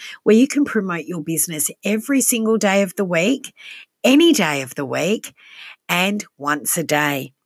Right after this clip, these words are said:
If you prefer Instagram, then head over to Instagram and check out Connect Her A U.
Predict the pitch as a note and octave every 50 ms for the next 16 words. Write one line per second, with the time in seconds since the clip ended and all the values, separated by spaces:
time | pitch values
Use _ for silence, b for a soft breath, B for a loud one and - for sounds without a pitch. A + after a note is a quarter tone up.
0 | _ _ _ B B B B B B B B B B B B _ - G#3+ - -
1 | B3+ - - A3 A3 - G3+ F#3+ - - G#3 G#3 F#3+ - - A3+ F#3+ G#3 G#3 G3+
2 | A#3 C4 D4+ D#4+ C#4+ - - - G#3+ F#3+ F3+ F#3 F3 G3 G3 G3 F#3+ F#3 F3+ G3+
3 | F#3+ - - - F#3 E3+ C#3 - G3 A#3 B3+ - - - G#3 - F#3 F#3 F#3 F#3+
4 | G3 F3+ - - F3+ F3 E3 - F3+ F3+ - - D#3+ C#3 - - - - D#3+ E3
5 | D#3 B2 - - - - F3+ F3+ F#3+ F#3 - - - D3 C#3+ D3 D3+ D#3 E3 E3
6 | D#3+ D#3 D3 C#3+